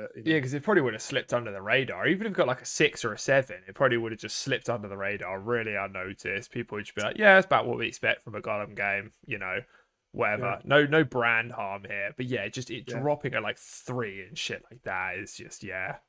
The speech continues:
Speaker 2: it's just the exact po-, polar opposite of what you wanted to do. You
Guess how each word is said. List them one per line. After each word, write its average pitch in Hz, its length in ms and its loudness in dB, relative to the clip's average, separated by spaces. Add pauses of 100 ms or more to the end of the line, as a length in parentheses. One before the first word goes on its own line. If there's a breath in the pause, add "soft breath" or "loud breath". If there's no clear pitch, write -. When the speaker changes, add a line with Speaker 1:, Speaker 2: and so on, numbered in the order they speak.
Speaker 2:
it's - 220 -16
just - 240 -14 (340)
the 113 180 -8
exact 107 500 -4
po-, - 280 -10 (180)
polar 101 440 -2
opposite 95 340 -8
of 104 120 -8
what 104 120 -10
you 101 80 -10
wanted 95 220 -10
to - 80 -16
do. 92 200 -6
You 92 220 -8